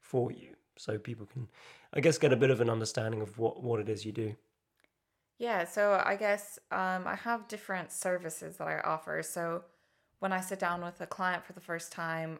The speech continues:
Speaker 2: I walk them through, first I listen to what they want and what they need and where their organization is. And then I think about what services would be a good fit for them,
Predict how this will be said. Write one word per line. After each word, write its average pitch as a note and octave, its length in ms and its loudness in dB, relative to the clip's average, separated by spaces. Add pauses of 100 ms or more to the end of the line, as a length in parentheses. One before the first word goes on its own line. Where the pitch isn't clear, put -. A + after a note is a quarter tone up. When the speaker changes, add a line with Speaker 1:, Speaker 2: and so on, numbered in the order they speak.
Speaker 2:
I E3 240 -2
walk D#3+ 280 -6
them E3 180 -10
through, D#3+ 280 -6
first G#3+ 260 0
I E3+ 140 2
listen E3+ 300 -8
to - 120 -20
what D#3+ 140 -6
they D#3+ 100 0
want D#3 360 -6
and E3+ 100 -10
what E3 100 -10
they D#3+ 140 -8
need D#3+ 240 -6
and D#3 120 -10
where D#3 160 -8
their D#3 160 -10
organization D#3 640 -10
is. D#3+ 460 -10 (560)
And F3 200 -4
then E3+ 400 -4
I D#3+ 600 -6
think E3+ 180 -8
about D#3+ 300 -4
what D#3 180 -6
services E3 680 -6 (420)
would E3+ 160 -6
be F3 120 0
a E3 60 -2
good D#3+ 180 -4
fit - 220 -8
for G3+ 100 -6
them, A#3 320 -4